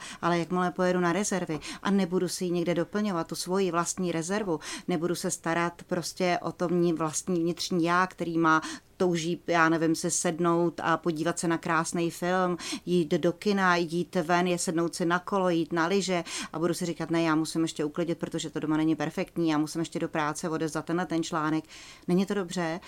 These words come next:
zapomínáme na sebe a já myslím, že to je první, co zdůraznit tady, ženy, nezapomínejte na sebe, věnujte se sobě a pak se zase můžete rozdávat svému okolí. Nic to neznamená, že když si dáte tu hodinku sobě, třeba půl hodinku, hodinku denně, že byste to pak nedali.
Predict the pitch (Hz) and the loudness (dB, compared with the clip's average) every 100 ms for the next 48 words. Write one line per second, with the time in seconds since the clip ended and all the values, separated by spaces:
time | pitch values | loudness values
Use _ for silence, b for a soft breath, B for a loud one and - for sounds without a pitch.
0 | B - 190 196 190 185 180 185 185 180 | B -2 -2 2 0 2 2 2 0 -2
1 | 190 170 156 - 180 170 185 170 165 180 | -4 -2 -2 -2 -2 -2 -4 -6 -4 -2
2 | - 185 185 180 - 196 - 180 170 180 | 0 -2 -2 -4 -6 -8 -8 -10 -4 -2
3 | 170 170 160 170 - B B 196 185 185 | -2 -4 -6 -6 -8 B B -8 -4 -2
4 | 185 185 175 180 180 185 170 165 175 165 | 0 2 0 -2 -2 0 -2 -2 -4 -4
5 | 175 156 143 - 175 180 175 170 156 185 | -6 -4 -4 -2 0 0 0 -2 -6 -8
6 | - 156 156 143 B 214 190 - 196 - | -6 -4 -4 -6 B -8 -6 -4 -4 -4
7 | 175 180 190 180 180 180 175 165 175 170 | -2 -2 0 -2 -2 -4 -4 0 0 -2
8 | - 175 175 175 - 196 175 151 B - | -2 -2 -2 -4 -6 -4 -4 -6 B 0
9 | 208 202 - 196 185 175 190 180 175 165 | 0 2 0 0 0 -2 -2 2 4 2
10 | 180 180 170 - 185 170 180 175 170 170 | 2 -4 -6 -4 0 0 -2 -4 -2 -2
11 | 170 165 180 185 170 165 - 170 165 175 | -2 -2 -4 -2 -2 -2 -2 -4 -2 -2
12 | 170 170 165 175 160 165 180 175 165 160 | 0 -2 -2 -2 0 0 0 0 2 0
13 | B B - 175 175 170 170 170 - 165 | B B -2 -2 -2 -2 -2 -4 0 0
14 | 160 151 | 0 -2